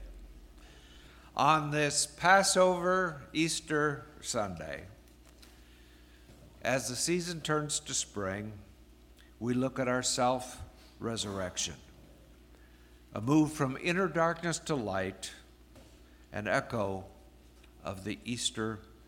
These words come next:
mythos. Consider, if you will, an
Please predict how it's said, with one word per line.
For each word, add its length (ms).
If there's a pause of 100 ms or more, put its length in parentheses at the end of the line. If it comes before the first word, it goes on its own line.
(160)
mythos. 960 (3000)
Consider, 540
if 180
you 140
will, 520
an 300